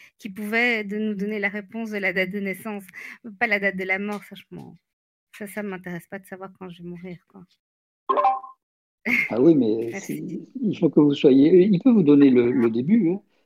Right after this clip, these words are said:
Speaker 2: Ça,
Speaker 1: Oui,
Speaker 2: il peut
Speaker 1: voilà,
Speaker 2: vous le
Speaker 1: c'est ça.
Speaker 2: montrer. Si, si, s'il veut pas vous choquer, parce qu'il peut vous, vous choquer en vous disant votre, votre date,
Speaker 1: Que je suis pas
Speaker 2: mais
Speaker 1: née, <laughs> que je suis pas née.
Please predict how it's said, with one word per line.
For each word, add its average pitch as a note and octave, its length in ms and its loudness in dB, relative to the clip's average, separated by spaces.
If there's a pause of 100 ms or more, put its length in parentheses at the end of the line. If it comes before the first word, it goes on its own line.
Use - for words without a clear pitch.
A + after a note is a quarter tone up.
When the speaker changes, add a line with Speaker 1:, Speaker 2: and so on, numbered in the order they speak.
(100)
Speaker 2:
Ça, G3+ 380 4 (140)
Speaker 1:
Oui, B3 80 0
Speaker 2:
il - 80 0
peut G3 80 6
Speaker 1:
voilà, F#3 140 6
Speaker 2:
vous F#3 40 10
le F#3 60 10
Speaker 1:
c'est F3+ 60 4
ça. G3 100 6
Speaker 2:
montrer. F#3+ 560 4
Si, - 420 2
si, E3 640 -2
s'il D#3+ 240 0
veut E3 100 6
pas F3+ 140 6
vous E3+ 100 2
choquer, F3 340 0
parce D#3+ 200 -6
qu'il C#3 120 -4
peut C#3+ 100 -2
vous, B2 200 -4
vous B2 340 -10
choquer C#3 440 2
en B2 80 0
vous A2 160 -8
disant A2+ 320 -6
votre, A2 580 -10 (400)
votre A#2 240 -2
date, F#3 240 4
Speaker 1:
Que E3 60 2
je - 80 -4
suis - 80 -6
pas A3+ 180 -2
Speaker 2:
mais A#3 80 4
Speaker 1:
née, D4 280 4 (100)
<laughs> F4 100 -8
que - 220 -2
je - 40 -8
suis - 200 -16
pas A#3 180 -6
née. A#3+ 320 -8